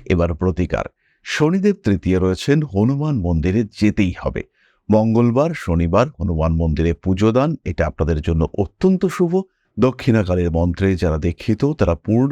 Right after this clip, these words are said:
মনঃসংযোগের সঙ্গে ইষ্ট মন্ত্র জপ করা শুরু করুন। জীবনের বাধা বিপত্তি, ঘাত প্রতিঘাত, এদেরকে নিয়ন্ত্রণ করবার চেষ্টা, সেটা অবশ্যই করতে হবে। ধারণ করুন সিট্রিন ব্রেসলেট এবং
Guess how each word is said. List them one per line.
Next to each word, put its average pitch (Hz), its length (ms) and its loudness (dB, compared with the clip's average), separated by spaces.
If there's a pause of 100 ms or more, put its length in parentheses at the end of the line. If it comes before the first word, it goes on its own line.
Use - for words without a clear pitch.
মনঃসংযোগের 80 880 -2
সঙ্গে 98 260 2 (380)
ইষ্ট - 300 0
মন্ত্র 78 460 0
জপ 78 300 0
করা 78 200 0
শুরু 87 240 -2
করুন। 113 280 0 (340)
জীবনের 135 420 0
বাধা 104 420 0
বিপত্তি, 87 580 0
ঘাত 80 380 0
প্রতিঘাত, 90 560 2 (120)
এদেরকে 82 300 0
নিয়ন্ত্রণ 82 560 2
করবার 80 360 -2
চেষ্টা, 82 380 0 (360)
সেটা - 220 0 (100)
অবশ্যই 80 520 -2
করতে 76 220 -2
হবে। 76 280 0 (480)
ধারণ 131 400 4
করুন 180 320 0
সিট্রিন 98 520 0
ব্রেসলেট 92 480 0
এবং 87 160 -2